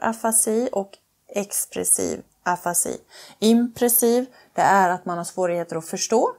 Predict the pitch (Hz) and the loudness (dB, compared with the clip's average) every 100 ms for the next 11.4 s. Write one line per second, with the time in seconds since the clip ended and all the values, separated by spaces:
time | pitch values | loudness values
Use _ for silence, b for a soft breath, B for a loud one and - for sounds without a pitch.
0 | _ - 233 226 214 220 226 208 220 - | _ -4 -4 -4 -4 -2 0 2 2 0
1 | - 202 202 196 190 196 196 202 185 247 | 0 -4 -2 -2 -2 0 0 0 0 2
2 | 233 262 - - - - - 233 - - | 2 2 0 -16 -6 -2 0 0 -2 -6
3 | 208 214 - 190 226 233 - 180 165 156 | -2 -2 0 0 -2 -4 -2 0 0 -4
4 | - 185 190 170 156 165 160 170 156 - | -8 -8 -6 -2 -4 -4 -8 -6 -6 -6
5 | 165 160 156 151 - - 110 143 - - | -4 -4 -4 -8 -6 -4 -4 -4 -12 -16
6 | b b b 82 73 - - 202 - - | b b b -4 -4 -2 -2 -2 -4 -8
7 | - - - - - - _ _ _ _ | -6 -6 -4 -6 -8 -20 _ _ _ _
8 | _ _ B B B B B B B _ | _ _ B B B B B B B _
9 | _ _ 196 190 196 208 190 208 311 - | _ _ 2 2 4 4 6 6 6 4
10 | 202 170 175 _ - 196 196 - - 285 | 0 0 -6 _ 0 2 2 -2 2 2
11 | 277 - 302 311 | 4 2 4 2